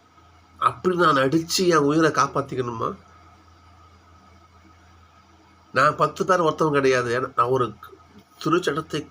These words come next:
கற்றறிந்த ஞானி, மறைநூல் அறிஞர் நான். எனக்கு என்ன வயசு தெரியுமா? இந்த வயதுல நான் ஆண்டவருக்காக வாழணும். அப்படிப்பட்ட நான்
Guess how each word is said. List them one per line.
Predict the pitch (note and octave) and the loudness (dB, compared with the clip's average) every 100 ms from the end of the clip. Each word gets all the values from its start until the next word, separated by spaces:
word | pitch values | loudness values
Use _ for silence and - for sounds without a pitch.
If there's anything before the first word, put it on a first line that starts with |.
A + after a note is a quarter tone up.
| - | -6
கற்றறிந்த | - D#3 - F3+ F3 D#3+ | -4 -4 0 2 2 2
ஞானி, | D3 C3 C3+ A#2+ | 2 4 2 0
மறைநூல் | G#2+ A#2+ D3 D3+ | -2 0 0 2
அறிஞர் | C3 C#3 C#3 | 2 2 0
நான். | A2+ E2 - - - - - _ _ - - _ - _ _ _ - _ _ - _ - - - | -2 -6 -12 -20 -20 -20 -20 _ _ -20 -20 _ -20 _ _ _ -20 _ _ -20 _ -20 -20 -6
எனக்கு | B2 B2 | -2 0
என்ன | D3+ | 2
வயசு | B2 C3+ C3 | 2 0 -2
தெரியுமா? | A#2 A2 A2 A2+ - _ _ _ - _ - _ _ - - - _ - - - - _ - - | -2 -2 -6 -10 -14 _ _ _ -20 _ -20 _ _ -20 -20 -20 _ -20 -20 -20 -20 _ -20 -10
இந்த | A2 B2+ | -6 -4
வயதுல | B2 B2+ C#3+ D3+ | -2 0 0 0
நான் | D3 C3+ | 2 2
ஆண்டவருக்காக | A#2+ C#3 C#3+ C3+ C3+ B2+ | 2 2 2 0 -2 0
வாழணும். | A#2 G2+ F#2 E2+ - - - - - - _ _ - _ _ _ _ - - _ _ _ - - - - - | 0 0 -2 -8 -12 -20 -20 -20 -20 -20 _ _ -20 _ _ _ _ -20 -20 _ _ _ -20 -20 -20 -20 -12
அப்படிப்பட்ட | - G#2 - D#3 D#3 A2+ A#2 | -8 -4 -2 -2 -2 -2 -2
நான் | G#2 A2+ D3 C#3 | 2 2 2 -2